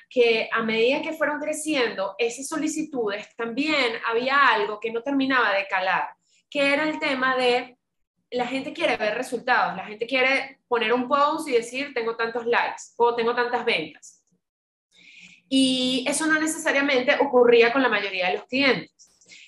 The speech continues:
Eh, un ejemplo muy, muy, muy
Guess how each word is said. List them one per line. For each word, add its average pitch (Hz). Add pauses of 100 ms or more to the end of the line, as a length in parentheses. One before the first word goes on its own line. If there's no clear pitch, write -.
(140)
Eh, 233 (760)
un 277
ejemplo 302
muy, 311
muy, 269
muy 247